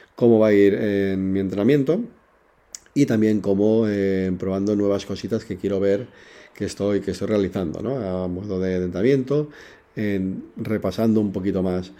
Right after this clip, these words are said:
cómo planificar es, es, en los entrenamientos basados en potencia, cómo lo hago yo, en, en, en qué nos basa, en qué me baso, ver cada uno el, qué es lo mejor para, <clears throat> cómo, ¿no? cómo adaptarlo para cada uno de, de nosotros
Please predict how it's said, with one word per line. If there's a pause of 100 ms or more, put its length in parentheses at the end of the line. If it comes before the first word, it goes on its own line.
(220)
cómo
planificar
es, (160)
es,
en
los
entrenamientos
basados
en
potencia, (500)
cómo
lo
hago
yo,
en,
en,
en
qué
nos
basa,
en
qué
me
baso, (320)
ver
cada
uno
el, (460)
qué
es
lo
mejor
para, (360)
<clears throat>
cómo,
¿no?
cómo
adaptarlo
para
cada
uno
de,
de
nosotros